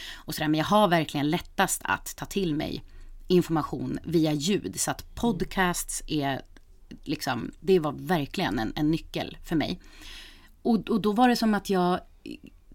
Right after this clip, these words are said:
initialt tänkte att jag vill förkovra mig inom tarot och lära mig mer om det, men sen var det bara som att så här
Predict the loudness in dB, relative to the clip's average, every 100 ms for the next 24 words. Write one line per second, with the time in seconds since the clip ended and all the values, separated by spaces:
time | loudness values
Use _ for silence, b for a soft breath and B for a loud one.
0 | -4 2 4 4 6 8 8 4 2 2
1 | 0 -2 -2 -2 -6 -6 -4 0 0 0
2 | -2 0 6 6 8 4 2 0 2 2
3 | 2 2 4 4 2 0 B B B 0
4 | 4 4 4 4 2 2 0 2 -2